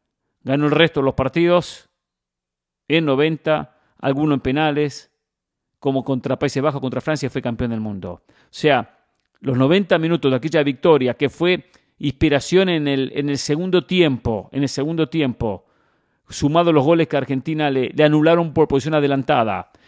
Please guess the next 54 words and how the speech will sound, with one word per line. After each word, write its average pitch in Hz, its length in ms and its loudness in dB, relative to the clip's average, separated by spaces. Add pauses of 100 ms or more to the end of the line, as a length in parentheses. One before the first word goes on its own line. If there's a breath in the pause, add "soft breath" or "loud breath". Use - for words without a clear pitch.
(140 soft breath)
que 135 80 -2
alguno 156 260 4
estaba, 135 840 2 (260)
estaba 151 300 2
habilitado, 139 600 4
¿eh? 135 100 0
Como 135 180 -2
uno 139 100 2
de 131 60 2
Lautaro, 127 440 -2
que 123 380 -8
igual 143 240 0
le 135 80 0
terminaron 131 360 0
anulando. 117 680 0 (1040 soft breath)
Y 120 100 -10
ya 147 80 2
no 156 80 2
es - 40 -6
para 123 160 0
llorar, 151 280 4
¿eh? 143 140 0 (180)
Ya 131 100 -4
no 123 120 -2
lloro 139 240 2
porque 123 200 -6
Argentina 117 300 -4
ganó 127 160 2
el 127 80 2
Mundial, 131 300 2
¿eh? 117 80 -2
Digo 143 180 2
esto 156 220 0
porque 117 260 -6
siempre 139 240 -4
se 120 140 -6
cuenta 135 260 -4
la 123 120 0
mala 139 240 2
de 127 60 4
Argentina, 120 360 -6
también 127 220 -4
hay 120 60 -4
que - 40 -14
contar 123 260 -4
la 120 80 0
buena, 110 420 -2
¿eh? 120 100 -10 (340)
También 127 140 -6
hay 127 120 -4
que - 20 -8
contar 120 280 -6
la 117 80 0
buena. 98 380 -6